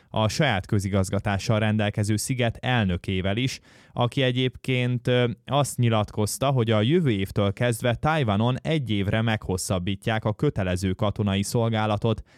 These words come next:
Ez megerősíti védelmi képességeinket, és demonstrálja elszántságunkat hazánk védelme és a demokrácia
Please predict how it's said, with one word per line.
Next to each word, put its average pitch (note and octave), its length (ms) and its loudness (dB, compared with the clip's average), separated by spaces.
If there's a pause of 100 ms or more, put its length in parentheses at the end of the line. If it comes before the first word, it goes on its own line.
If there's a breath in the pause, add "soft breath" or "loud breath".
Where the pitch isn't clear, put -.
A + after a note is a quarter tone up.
(160 loud breath)
Ez A2+ 260 0
megerősíti A2+ 800 0
védelmi G#2+ 500 0
képességeinket, C3 1080 -2 (260 soft breath)
és B2 280 -2
demonstrálja A2 800 0
elszántságunkat A2 1160 -2
hazánk A2+ 500 0
védelme G#2+ 640 0
és A2+ 220 -4
a G#2+ 220 0
demokrácia G#2 920 -2